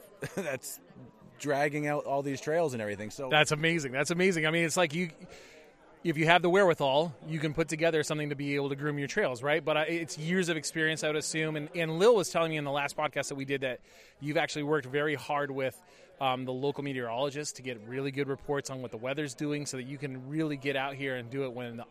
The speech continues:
Speaker 2: optimal conditions, right?
Speaker 1: Yeah, it is. I mean, it's, a lot of it is certainly manpower and the timing of when to go out and when you can and can't groom,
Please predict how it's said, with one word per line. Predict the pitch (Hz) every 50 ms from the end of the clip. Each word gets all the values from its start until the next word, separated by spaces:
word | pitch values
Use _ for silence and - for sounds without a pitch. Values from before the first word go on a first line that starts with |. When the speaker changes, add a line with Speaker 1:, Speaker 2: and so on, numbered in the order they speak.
| -
Speaker 2:
optimal | 131 131 139 - - 143 139 127
conditions, | - 135 131 135 143 127 - 110 107 101 113
right? | 123 117 127 151 160 - - - - -
Speaker 1:
Yeah, | 131 135 127 -
it | 139 151 139
is. | 143 135 127 113
I | 131
mean, | 127 131 127 131 131 135
it's, | 135 131 - - - -
a | - 127
lot | 127 127 147 151 160 160
of | 165 147
it | 165 165 147
is | 143 135 123 110 - - - - - - - - - -
certainly | - - - 170 180 156 170 175 170 170 165
manpower | 151 143 147 151 160 160 165 160 - 170 165 165 165 170 170 175 175
and | - 127 123 117 113 113 113 110 107 101 -
the | 107 123
timing | 117 - - 131 131 139 151 165 165 170 170 160
of | 127 120 113 98 - 110
when | 110 139 147 151
to | 151 151
go | 139 147 139 139
out | 139 143 151 160 143 120
and | 117 113 110 107 98 - - - - - - -
when | - 113 135 143 147 147
you | 139 131
can | - 147 151 147
and | 147 139 127 -
can't | - 143 143 139 139 135 - 117 117 107
groom, | 110 117 131 139 143 147 147 147 147 143 139